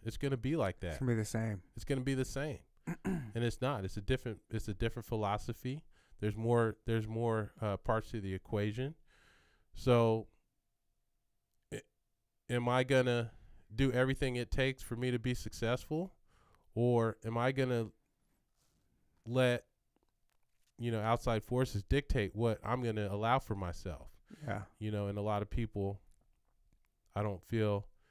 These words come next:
Speaker 1: sometimes have the necessary drive 'cause maybe they're not passionate about what it is that they're doing.
Speaker 2: They just have for a paycheck.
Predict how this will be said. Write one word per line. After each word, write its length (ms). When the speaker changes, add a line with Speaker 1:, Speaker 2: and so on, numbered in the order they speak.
Speaker 1:
sometimes 480
have 180
the 60
necessary 460
drive 480
'cause 140
maybe 240
they're 100
not 260
passionate 480
about 260
what 180
it 100
is 220
that 120
they're 140
doing. 460
Speaker 2:
They 80
just 120
have 160
for 100
a 60
paycheck. 600